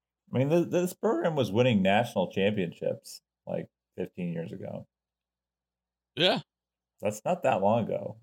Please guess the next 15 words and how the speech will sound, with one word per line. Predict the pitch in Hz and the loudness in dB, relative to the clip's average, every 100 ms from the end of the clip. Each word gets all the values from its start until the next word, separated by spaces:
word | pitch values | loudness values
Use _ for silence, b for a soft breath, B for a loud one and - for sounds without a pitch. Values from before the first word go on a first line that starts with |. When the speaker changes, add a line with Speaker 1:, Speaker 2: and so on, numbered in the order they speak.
| - | -4
Speaker 1:
Like, | 92 - | -4 2
there's | 139 165 | 2 2
a | |
reason | 120 147 101 | 2 2 2
they | 92 | 0
still | 90 - 95 | 0 2 0
recruit | 82 - 127 | 0 -4 -4
well. | - - 85 | -2 0 0
It's | - | -2
because, | 95 92 90 - _ _ _ - | -4 -2 -2 -6 _ _ _ -4
you | 110 | -2
know, | 90 | 0
people | 135 156 123 | -2 -2 0
remember, | 107 117 117 85 85 - | 4 4 4 2 2 -2
like, | 80 80 | -2 -2